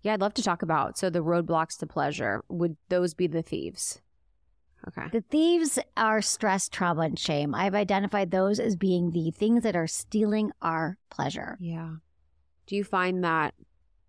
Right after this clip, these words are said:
Speaker 1: women and men, if we're in a heterosexual relationship, or even if you're in non-heterosexual, do you find that the two sexes have differences in the way that those present?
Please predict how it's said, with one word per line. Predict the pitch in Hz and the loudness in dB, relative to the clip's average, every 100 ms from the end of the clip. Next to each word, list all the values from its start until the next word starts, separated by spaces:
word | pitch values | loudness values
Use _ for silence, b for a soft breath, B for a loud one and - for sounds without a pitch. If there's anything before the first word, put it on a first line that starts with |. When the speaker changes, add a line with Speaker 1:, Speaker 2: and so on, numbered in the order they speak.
| _ | _
Speaker 1:
women | 165 180 185 190 | -2 2 2 2
and | 180 175 | 2 2
men, | 160 160 | 2 2
if | 165 - | -2 -2
we're | 160 | 0
in | 160 | 0
a | |
heterosexual | 180 165 165 156 - 160 | -2 -2 -2 -6 -6 -8
relationship, | 156 156 160 170 160 160 165 | -4 -6 -6 -6 -4 -4 -2
or | |
even | 165 180 | 0 0
if | 175 | -2
you're | 165 | -2
in | 156 147 - - | -2 -4 -8 -12
non-heterosexual, | - 170 165 175 165 - 160 170 160 | -6 -4 -2 -4 -4 -6 -6 -6 -4
do | |
you | 208 | -2
find | - 196 180 | 0 0 0
that | 156 | -2
the | 160 | -4
two | - 185 | -4 -2
sexes | 170 - 156 - 160 - | -2 -2 -4 -4 -6 -2
have | 160 151 147 - _ _ 156 | 0 0 -2 -12 _ _ -2
differences | 185 180 175 - 170 160 156 - | -2 0 -2 0 0 0 -2 -4
in | 180 170 165 160 165 _ _ _ _ | -2 0 0 -2 -4 _ _ _ _
the | 175 180 | -2 2
way | 170 160 | 2 2
that | 156 151 | 0 -2
those | 156 - | -4 -4
present? | 165 151 147 - - | -6 -6 -6 -10 -16